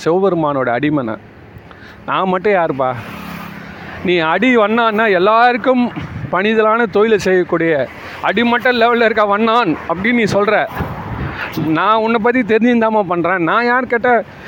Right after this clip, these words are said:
எல்லா உயிர்களையும் இருக்கக்கூடிய சிவனை வணங்குறவன். ஆனா உன்லயும் சிவன் இருக்கு, அந்த வடிவத்திலே சிவன் இருக்குடா எனக்கு,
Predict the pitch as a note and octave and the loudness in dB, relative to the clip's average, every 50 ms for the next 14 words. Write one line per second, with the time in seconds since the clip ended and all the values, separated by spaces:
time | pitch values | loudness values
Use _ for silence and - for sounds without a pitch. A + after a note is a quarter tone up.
0 | - - - D3+ D3+ F#3 A3 A#3+ B3+ C4 C4 C4+ C4+ C4+ B3+ B3 B3+ C4 C4+ C4 | -12 -4 0 0 2 4 4 4 6 6 6 6 6 4 4 4 2 2 2 2
1 | C4 C4 C4 B3+ A#3 A#3 A#3+ A#3+ - A#3 A3 A3 G3+ - A3 A3 A#3 A#3+ A#3+ A#3+ | 2 2 2 2 2 2 0 0 0 2 2 2 0 0 2 2 2 4 2 2
2 | A3+ G#3+ G#3+ A3 A3+ A3 G#3+ G3+ G#3 G3 F#3 F3 D#3+ E3+ G3 G#3 G#3 G3+ G#3+ A3+ | 2 0 0 0 0 2 2 2 2 2 0 0 0 0 0 2 2 2 2 2
3 | A#3 A#3+ A#3+ B3+ B3+ C4 A3+ A#3 A#3+ A#3+ A#3+ A#3 A3 G3 F#3+ D#3+ C#3+ B2 B2 A2 | 2 2 2 2 2 2 2 2 2 2 4 2 2 2 0 0 0 -2 -4 -6
4 | - - - - - - - - - - - D#3+ F#3 F#3 F3 D#3+ D3 D3+ G3 A#3+ | -8 -10 -12 -14 -16 -16 -16 -14 -12 -8 -4 -2 0 0 0 0 2 2 2 4
5 | D#4+ D#4+ E4+ E4 E4+ E4+ E4+ F4 E4+ C4+ - D4 D4+ D4+ D4 C4 A3+ A#3 G#3+ G3+ | 4 4 4 4 2 2 2 2 2 2 2 2 2 2 2 2 2 2 2 2
6 | F#3+ E3+ D#3+ D#3 C#3+ D#3 E3 F#3 F#3+ E3+ C3+ | 2 0 0 0 0 2 2 2 2 2 0